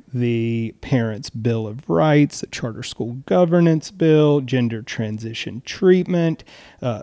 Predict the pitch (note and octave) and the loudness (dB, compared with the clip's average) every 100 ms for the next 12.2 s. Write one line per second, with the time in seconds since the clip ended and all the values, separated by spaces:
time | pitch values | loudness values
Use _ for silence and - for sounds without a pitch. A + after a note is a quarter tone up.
0 | - - - D3 D3+ D#3+ E3 E3 D#3+ D#3+ | -14 -6 6 8 8 8 10 10 8 8
1 | D#3+ D#3 D3+ D#3 D3+ D3 D3 - C#3+ C#3+ | 8 8 8 6 6 6 6 6 6 6
2 | - - - D#3 E3+ F3 D3+ D3+ D#3 C#3+ | 0 -6 2 6 8 8 6 4 2 2
3 | C3+ - D#3 C#3 C3+ B2+ C3+ C#3 E3 - | 2 0 4 4 6 4 4 4 2 2
4 | C#3+ E3+ B3 E4 E4 - A3 F3+ F#3 E3+ | 4 6 6 6 4 4 4 4 4 6
5 | F#3 G3+ G3 E3 D#3 D3 C#3+ C3+ C#3 C#3 | 6 4 2 4 6 6 2 0 2 2
6 | - D3 C#3 D3 B2+ B2+ C3+ - - C#3 | 2 4 4 2 4 4 4 2 -4 0
7 | C3+ D#3+ D#3 - B2+ A#2 A2+ C3 F#2 B2 | 4 4 2 0 -2 0 -2 -6 -4 -6
8 | - A#3 - - C#3 C3 C3 B2 A2 G2+ | -4 -6 -6 -6 -4 -2 -2 -4 -6 -8
9 | - - - G#2 - - - - - - | -12 -8 -8 -8 -12 -20 -18 -18 -18 -20
10 | - - - F#3 G3 F#3 G#3 E3 D3 C3+ | -10 -4 4 6 8 6 4 4 6 4
11 | A#2+ C3+ B2 - D#3+ D#3 C#3 B2 B2 A2+ | 2 2 0 2 2 4 2 2 0 0
12 | B2 | -2